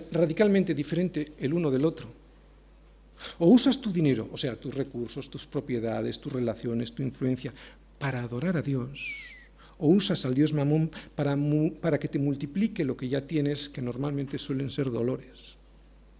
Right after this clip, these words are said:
Y en Demetrio era su propio negocio. Y para que este, el negocio, como dice ahí Demetrio, no corra peligro. Versículos veintiocho al treinta y uno.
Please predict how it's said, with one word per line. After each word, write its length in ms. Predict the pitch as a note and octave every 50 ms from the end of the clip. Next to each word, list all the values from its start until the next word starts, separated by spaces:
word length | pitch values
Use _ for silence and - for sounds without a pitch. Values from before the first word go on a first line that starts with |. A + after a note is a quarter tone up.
| - - - - - - - - - - - - - - - - - - - - -
Y 140 | C#4 F3+ E3+
en 400 | D3+ D3 C#3+ C#3+ C#3 C#3 D3+ - -
Demetrio 500 | - C#3 D#3 D#3+ F#3+ G3 G3 G3 F#3+ F3+
era 120 | F3+ F#3 F#3+
su 160 | - - D3
propio 280 | - F3 F3 - E3+ D#3
negocio. 380 | D#3 D#3+ F3+ F#3+ - - - - - - - - - - - - - - - - - - - - - - - - - - - - - - - - - - - - -
Y 80 | F3
para 240 | C#3 D3+ C#3 C3+ B2+
que 180 | - C#3 C#3+ F3
este, 460 | G3+ F#3+ - - - D3 E3+ A3 A3+ G#3+ - -
el 120 | A#2+ A2
negocio, 400 | A2 A#2 D#3+ G3 F#3+ - D3+ C#3+
como 220 | - B2+ A#2+ B2 C3
dice 260 | F3 D#3+ - - D3
ahí 160 | C#3 C#3+ C#3+
Demetrio, 540 | C3+ C#3+ C#3+ F3 F3 - D3 C#3 C#3+ D#3+ - - - - - - - - - - -
no 160 | A#2+ A#2+ -
corra 260 | - B2+ G#2+ A2 G2+
peligro. 360 | - B2 C3+ E3+ D3+ A2+ - - - - - - - - - - - - - - - - - - - - - - - - - - - - - - - - - - - - - - -
Versículos 440 | D3+ C#3+ - - D3 E3 C#3+ B2+ A#2+
veintiocho 460 | B2+ A#2+ A2+ - B2+ B2+ B2 - B2
al 60 | A2
treinta 280 | G2+ - A2 G2+ G2+ G#2
y 60 | -
uno. 180 | - A2 - -